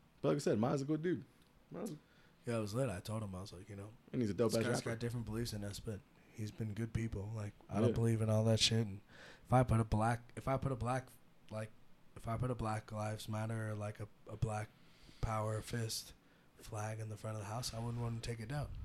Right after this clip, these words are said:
Speaker 1: Yeah, exactly.
Speaker 2: So, you know.
Speaker 1: You know, and there was, there was something you said back then one day. You're like, or you were talking to Teo about it. You're like, "Well, obviously, I mean, just 'cause he believes in it doesn't make him racist." And <laughs> you're like, you're like, "He lives with Jose, and I,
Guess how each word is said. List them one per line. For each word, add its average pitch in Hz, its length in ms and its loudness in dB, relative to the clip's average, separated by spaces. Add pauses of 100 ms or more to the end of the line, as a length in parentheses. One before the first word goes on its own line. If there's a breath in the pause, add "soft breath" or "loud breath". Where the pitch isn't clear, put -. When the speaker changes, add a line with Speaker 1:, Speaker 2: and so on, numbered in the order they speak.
(180)
Speaker 1:
Yeah, - 220 0
exactly. 131 360 -2 (460)
Speaker 2:
So, - 200 -10 (1040)
you 101 80 -8
know. 101 180 -6 (220)
Speaker 1:
You 127 80 4
know, 113 280 6
and 117 280 4 (100)
there 131 120 8
was, 131 160 6 (200)
there 131 120 6
was 127 100 6
something 147 240 8
you 165 120 12
said 107 280 6 (200)
back 107 240 6
then 101 160 6
one 98 140 6
day. 101 180 8
You're 98 140 6
like, 92 240 4 (280)
or 104 240 8
you 107 140 6
were 117 60 6
talking 220 200 4
to 101 40 4
Teo 127 160 8
about 101 180 8
it. 95 40 4
You're 95 120 4
like, 90 120 2
"Well, 95 120 8
obviously, 104 440 4 (1120 soft breath)
I 101 80 0
mean, 98 160 4
just 104 160 0
'cause 98 80 -2
he 98 60 4
believes 113 280 4
in 92 80 2
it 90 40 0
doesn't 95 180 2
make 92 140 2
him 87 100 0
racist." 104 380 4
And 101 100 2
<laughs> 98 140 2
you're 131 80 6
like, 107 100 -6
you're 107 120 4
like, 95 140 2
"He 101 100 -2
lives 101 200 6
with 92 120 2
Jose, 110 240 6
and 85 140 0
I, 147 100 -2